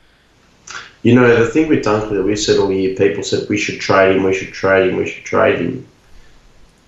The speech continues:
You have a look at his numbers, and he hasn't done anything to kill your team. And we've spoken about that at times this year. He's sub five hundred K, so he's the right price to pay. Um, I think I'd have others ahead of him,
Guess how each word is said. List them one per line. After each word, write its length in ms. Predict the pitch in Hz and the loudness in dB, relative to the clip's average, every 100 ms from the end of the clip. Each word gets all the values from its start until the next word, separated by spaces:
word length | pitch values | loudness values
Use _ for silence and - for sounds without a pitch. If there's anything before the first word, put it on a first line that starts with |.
| _ | _
You 140 | 113 | 2
have 180 | 120 156 | 4 4
a 40 | 170 | 4
look 160 | 160 | 4
at 60 | 131 | 2
his 160 | 110 | 2
numbers, 540 | 107 104 101 98 90 - | 2 2 2 -4 -8 -6
and 100 | 104 | -2
he 60 | |
hasn't 320 | 95 120 127 90 | 0 2 0 0
done 160 | 95 | 0
anything 360 | 98 95 98 98 | -2 -4 -6 -8
to 100 | - | -10
kill 320 | - 101 95 | -6 -2 -2
your 160 | 92 90 | -2 -4
team. 460 | 92 95 175 - - _ _ _ _ _ _ _ - - - | 0 0 0 -4 -14 _ _ _ _ _ _ _ -20 -16 -2
And 240 | 104 98 | 0 2
we've 120 | 98 | 0
spoken 380 | 95 110 104 104 | 0 2 2 2
about 280 | 98 98 95 | 2 2 0
that 260 | 101 104 - | -2 -2 -4
at 140 | - | -6
times 320 | 101 104 104 | -4 -4 -4
this 200 | 98 - | -6 -6
year. 260 | 113 127 - - - _ _ _ | -2 -2 -4 -18 -20 _ _ _
He's 200 | - - | -2 2
sub 240 | 151 151 | 2 2
five 180 | 135 131 | 2 2
hundred 380 | 113 107 92 - | 2 -2 -4 -8
K, 220 | 90 107 | -6 -4
so 140 | - | -4
he's 140 | 98 107 | -8 -4
the 100 | 98 | -2
right 420 | 104 123 - - | 0 0 0 -6
price 440 | - 98 92 - | -4 -2 -2 -4
to 60 | - | -10
pay. 560 | - 82 90 123 - - | -10 -6 -4 -2 -4 -8
Um, 760 | 90 95 95 95 95 92 90 - _ _ - _ _ _ _ _ | -4 0 2 2 0 -2 -6 -12 _ _ -20 _ _ _ _ _
I 100 | - | -4
think 220 | - 147 | 2 2
I'd 140 | 143 107 | 4 2
have 140 | 107 | 0
others 360 | - - 104 101 | 0 0 2 2
ahead 260 | 90 95 98 | 0 -2 -2
of 120 | 90 | -2
him, 400 | 90 101 131 | -4 -4 -6